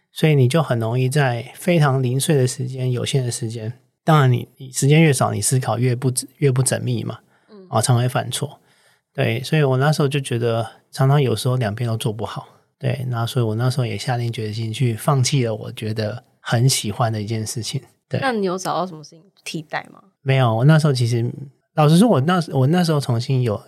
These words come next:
Speaker 1: 有思考我的心态是这样子。我那时候想要 keep 写程式，而不去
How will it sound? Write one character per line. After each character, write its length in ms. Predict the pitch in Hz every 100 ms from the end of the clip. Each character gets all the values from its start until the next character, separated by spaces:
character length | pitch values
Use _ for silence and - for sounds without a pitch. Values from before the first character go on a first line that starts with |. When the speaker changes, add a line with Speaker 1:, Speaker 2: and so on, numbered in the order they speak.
| _
Speaker 1:
有 180 | 127 107
思 760 | - - - - - - 170
考 220 | 170 127
我 100 | 107
的 100 | 101
心 220 | 104 117 113
态 200 | 123 110
是 100 | 110
这 80 |
样 120 | 113 -
子。 160 | - - _ _ _ _ _ _
我 140 | 139
那 120 | 180 214
时 120 | 180
候 100 | 170
想 200 | - 120
要 180 | 135 143
keep 240 | - 139
写 140 | - 117
程 260 | 117 110
式， 260 | 107 131 117
而 120 | 113
不 160 | 117 117
去 480 | - 135 120 113